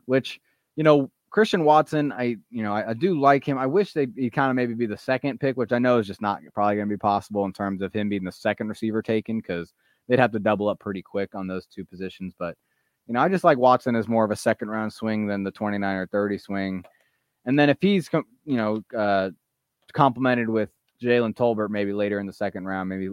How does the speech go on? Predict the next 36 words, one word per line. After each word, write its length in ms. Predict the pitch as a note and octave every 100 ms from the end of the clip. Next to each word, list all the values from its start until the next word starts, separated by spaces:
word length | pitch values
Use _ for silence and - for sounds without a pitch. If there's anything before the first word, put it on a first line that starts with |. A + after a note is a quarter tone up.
| - -
uh, 160 | F2+ F2
early 260 | G#2 G2+ F2+
third, 300 | A2 G#2 -
possibly. 680 | G2 F2+ - F2+ F2+ E2+ E2+ _ _ _ _ _ _ -
You 80 |
know, 140 | A2+ G#2+
I, 200 | C3 B2+ - G#2+
I 80 | D3
think 180 | F3 D3+
Tolbert's 380 | D3+ C#3 C3 -
just 140 | A#2+
maybe 300 | B2 A#2+ A#2
kinda 300 | - A#2 A2 F#2 _
just, 220 | - G2+ _ _ _ _ _ _
you 60 | C#3
know, 80 | A#2
just 200 | C3 -
a 40 |
guy, 380 | F#2 F2+ F2+ F2+
maybe 240 | F2+ F2+ F#2
a 80 |
little 180 | F#2 F#2
bit, 220 | F2+ F#2 -
uh, 300 | F#2 F2 F2 F#2
unfortunately. 760 | F#2 - F#2+ - F#2 F2 F2+
I, 280 | F2+ G#2 G2+
I 40 | A#2
just, 240 | A2+ -
I 120 | A2
wouldn't 240 | B2 B2+ A#2
get 120 | G#2
too 120 | A2+
excited 360 | G#2+ G#2+ G#2+ G#2+
about 280 | G#2 G#2 -
that. 260 | G2+ G2+
And, 300 | F#2 F2 E2+